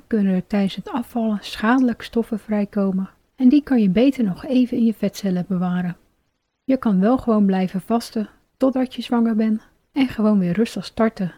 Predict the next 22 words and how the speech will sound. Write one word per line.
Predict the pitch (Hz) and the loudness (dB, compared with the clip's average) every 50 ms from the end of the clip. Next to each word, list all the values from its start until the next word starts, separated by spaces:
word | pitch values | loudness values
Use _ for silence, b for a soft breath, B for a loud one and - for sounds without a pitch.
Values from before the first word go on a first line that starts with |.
| _ | _
nadat | - 196 185 175 180 190 214 247 254 226 233 208 - | -2 0 2 4 4 4 2 2 2 2 0 0 -2
je | - 190 | -4 -8
klaar | - - 208 196 190 180 | -4 -2 -2 0 0 0
bent | 185 180 175 | -2 -2 -2
met | 175 170 - | -2 -4 -4
borstvoeding | - - 254 - - - 247 220 226 214 220 | -2 -2 -2 -2 -2 -2 0 0 0 -2 -2
geven. | 226 220 214 214 202 214 202 196 - _ _ _ _ _ _ _ _ _ | 0 0 2 0 0 -2 -6 -8 -10 _ _ _ _ _ _ _ _ _
Maar | - 277 269 | -2 0 0
als | 262 - | 0 0
je | - 196 | -2 -4
twijfelt | - - - 208 240 254 - - 254 233 233 - - _ _ _ _ _ _ | -4 -2 0 0 0 0 0 0 0 -2 -2 -2 -8 _ _ _ _ _ _
of | - 220 165 - _ | -6 -6 -6 -6 _
bezig | - 196 226 262 247 247 - - | 0 2 2 2 2 -2 -4 -4
bent | - 208 196 190 | -2 0 0 0
met | 180 175 180 | 0 0 -2
een | 170 156 | -4 -4
zwangerschapstraject, | - - 233 254 247 233 - - 226 220 - - - - - 202 202 202 202 - - - - _ _ _ _ _ - | -4 -2 0 0 0 0 -2 -6 -8 -8 -8 -10 -10 -6 -4 -2 -2 -2 -2 -4 -8 -16 -20 _ _ _ _ _ -4
kan | - 262 | 0 0
je | 254 240 | 0 0
het | - | 0
natuurlijk | 220 190 165 - 196 190 170 170 - | 0 -2 -2 0 0 0 0 -2 -4
altijd | 285 269 240 240 233 - 220 208 208 202 - | -2 0 0 0 0 0 -2 -2 -2 -4 -6